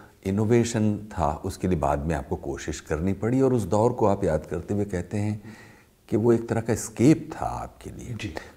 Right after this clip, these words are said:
Speaker 1: थोड़ा समझाइए वो क्या, अ, था?
Speaker 2: अ, भाई साहब, मैं इस पे बहुत से इंटरव्यूज़ में बात करता हूँ, मैं इस पे ज़्यादा ड्वेल नहीं करना चाहता, क्योंकि, अ, लोगों को गलतफहमी होती है कि मैं शिकायत कर रहा हूँ। हर इंसान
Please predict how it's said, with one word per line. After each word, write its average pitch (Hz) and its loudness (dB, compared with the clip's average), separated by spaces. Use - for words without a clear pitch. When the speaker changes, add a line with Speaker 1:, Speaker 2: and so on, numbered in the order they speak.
Speaker 1:
थोड़ा 113 8
समझाइए 127 6
वो 131 6
क्या, 120 2
अ, - -4
था? - -8
Speaker 2:
अ, - -10
भाई 202 2
साहब, 220 0
मैं 208 2
इस 190 -4
पे 202 6
बहुत 147 -4
से 165 2
इंटरव्यूज़ 143 0
में 143 -4
बात 120 2
करता 127 -2
हूँ, 151 -2
मैं 135 -2
इस 131 -6
पे 127 -4
ज़्यादा 113 0
ड्वेल 117 4
नहीं 98 -2
करना 101 -4
चाहता, 95 -8
क्योंकि, 202 2
अ, 190 -6
लोगों 156 4
को 165 0
गलतफहमी 143 2
होती 107 0
है 156 -6
कि 127 0
मैं 123 2
शिकायत 123 -4
कर 90 -10
रहा - -16
हूँ। - -20
हर 180 6
इंसान 139 2